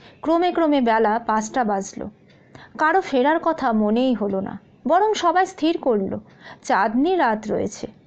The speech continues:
সন্ধ্যার পর সকলে ফিরবে। সুহাস ওই সময় বলল, "কাগজে কিন্তু আজ লিখেছে বজ্রবিদ্যুৎ সহ সন্ধ্যার দিকে এক পশলা বৃষ্টি হবে।" অমিয় একটু হেসে বলল, "আরে নিশ্চিন্ত থাকতে পারো বন্ধু,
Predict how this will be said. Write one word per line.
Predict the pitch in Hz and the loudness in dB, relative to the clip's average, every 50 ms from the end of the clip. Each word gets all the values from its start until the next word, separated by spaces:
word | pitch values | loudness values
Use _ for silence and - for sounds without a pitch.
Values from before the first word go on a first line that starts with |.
| _ - - - | _ -20 -20 -12
সন্ধ্যার | - - 294 311 330 339 - 381 440 453 | -4 -2 0 0 0 0 0 0 -2 -2
পর | 440 339 247 226 262 | 0 2 2 2 0
সকলে | - - - 240 233 - 277 247 247 | 0 -2 -2 -2 0 0 0 0 0
ফিরবে। | 247 - - 208 202 - - - 196 - - _ _ _ _ _ _ _ _ _ _ _ - - - - | -2 -4 -6 -8 -8 -8 -10 -12 -16 -16 -18 _ _ _ _ _ _ _ _ _ _ _ -20 -20 -18 -14
সুহাস | - - - 320 302 294 381 403 359 262 240 247 - | -10 -4 -2 -2 0 2 2 2 2 2 0 0 0
ওই | 226 240 240 | 0 0 0
সময় | - 285 269 277 277 262 | 0 0 0 0 0 0
বলল, | 214 208 214 208 202 196 190 208 208 - _ _ _ _ - - _ _ _ _ _ _ _ _ _ _ - | 0 0 -2 -2 -2 -4 -4 -6 -8 -10 _ _ _ _ -20 -20 _ _ _ _ _ _ _ _ _ _ -2
"কাগজে | - 233 240 247 285 294 294 311 | 0 0 2 2 2 2 2 2
কিন্তু | 294 330 311 294 320 | 0 0 0 2 2
আজ | 302 302 254 247 | 2 2 2 2
লিখেছে | 240 269 254 - 311 - - 240 185 - - 190 185 - | 0 0 0 -2 -2 0 0 0 0 -2 -2 -6 -4 -2
বজ্রবিদ্যুৎ | 214 226 240 233 226 277 269 240 269 262 233 233 285 277 | 0 0 2 2 2 0 0 0 0 -2 -2 -2 -2 -4
সহ | - - 294 277 285 311 320 | -2 -2 0 0 2 2 0
সন্ধ্যার | 302 - 247 240 240 240 262 254 254 | 0 0 0 0 0 0 0 -2 -2
দিকে | - 247 247 285 302 320 | -4 -4 -2 0 0 2
এক | 285 240 220 220 - | 2 0 -2 -2 -2
পশলা | 247 233 233 - 247 240 | -2 -2 -2 0 -2 0
বৃষ্টি | 214 208 220 214 214 - - 240 | 0 0 -2 -2 -4 -4 -4 -4
হবে।" | 208 202 104 - - 185 - _ _ - _ _ - - _ - - - - - - - - | -2 -4 -6 -8 -8 -12 -14 _ _ -20 _ _ -20 -20 _ -20 -20 -20 -20 -20 -12 -4 0
অমিয় | 247 262 294 330 392 427 427 349 262 285 359 381 | 2 2 2 2 2 2 2 2 2 0 0 -2
একটু | - 254 247 - 285 262 | -4 -6 -6 -2 -2 -2
হেসে | 220 226 220 220 - 277 240 | 0 0 -2 -2 -2 -2 -2
বলল, | 208 202 202 202 214 202 190 190 - - _ _ - - - - _ - - - - - - | 0 0 -2 0 -2 -2 -4 -6 -8 -12 _ _ -20 -20 -20 -20 _ -20 -20 -20 -18 -8 -2
"আরে | 262 254 226 226 247 262 269 269 277 | 0 2 4 4 4 4 4 4 4
নিশ্চিন্ত | 254 254 247 247 - - 269 254 262 | 2 0 0 -2 -2 -2 -2 0 0
থাকতে | 277 262 277 233 240 240 - 262 254 | 0 2 2 0 0 -2 -2 -2 0
পারো | 254 254 254 254 247 | 2 2 2 2 2
বন্ধু, | 247 247 247 254 262 247 254 233 214 208 196 202 | 2 2 2 2 2 2 2 2 2 0 -2 -4